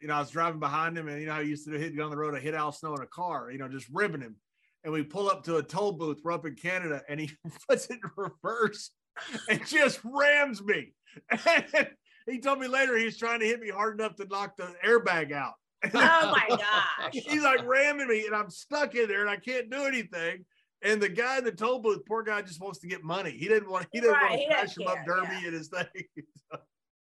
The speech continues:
Speaker 1: <laughs>
Speaker 2: The things we did to rent-a-cars back then.
Speaker 1: Oh, my
Speaker 2: I
Speaker 1: goodness.
Speaker 2: remember Tommy Rich one time.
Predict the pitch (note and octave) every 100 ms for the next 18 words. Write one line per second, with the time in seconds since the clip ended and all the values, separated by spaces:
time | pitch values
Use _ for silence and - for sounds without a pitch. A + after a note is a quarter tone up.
0 | - A3+ F3 A#3 A#3+ - - B3+ C#4+ D4+
1 | A4 E4 F4 C4+ D4+ C4+ C4 C4 C#4 C4
2 | G#3 E3 F3 - D#3 D3+ E3 D3+ - -
3 | - F2+ D#2+ _ _ _ _ _ _ F#3+
4 | A#3+ A3+ B3 C4 C#4+ D#4 E4 D4 - C#4+
5 | C4+ C#4 C4 C4+ C4+ C#4 C#4 C#4 C4+ C4
6 | C4+